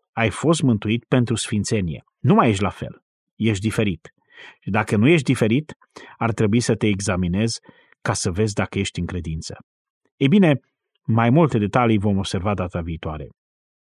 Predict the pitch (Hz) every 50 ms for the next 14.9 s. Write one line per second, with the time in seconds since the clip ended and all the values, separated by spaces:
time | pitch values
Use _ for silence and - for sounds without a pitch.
0 | _ _ - 135 - - 180 151 - 139 117 - 131 107 95 120 117 113 107 101
1 | 95 - 98 - - 82 - - 78 - - _ _ _ _ _ _ _ _ _
2 | _ - - 143 143 117 110 - - 107 95 92 90 85 82 76 65 - - _
3 | _ _ _ _ _ _ _ _ _ _ 107 107 131 123 120 120 113 107 - -
4 | 104 98 - 107 92 82 85 - _ _ _ _ _ _ - - - - - _
5 | _ - 135 - - 165 151 131 - 208 202 - 165 147 123 - - 120 - 123
6 | 107 - 135 123 117 113 113 120 104 - - - - - _ _ _ _ _ _
7 | _ _ - - 139 139 131 - 127 123 147 175 156 135 123 117 104 95 139 147
8 | - - - 127 107 110 101 98 98 95 - - 110 - 107 95 90 90 104 117
9 | 123 113 95 98 98 92 90 98 85 85 98 95 87 92 - _ _ _ - -
10 | - - - - - 139 - 156 135 - - 247 - - 156 127 135 - - 151
11 | 147 139 131 120 104 104 104 - 113 101 107 131 131 139 - _ 135 123 110 -
12 | 139 135 123 - 135 123 127 - - 120 - - - 180 202 208 175 139 117 -
13 | - - 113 110 - 147 135 117 - _ - 156 151 135 147 139 143 190 220 202
14 | - 156 139 113 104 98 92 - - - 107 - - 95 87 78 - -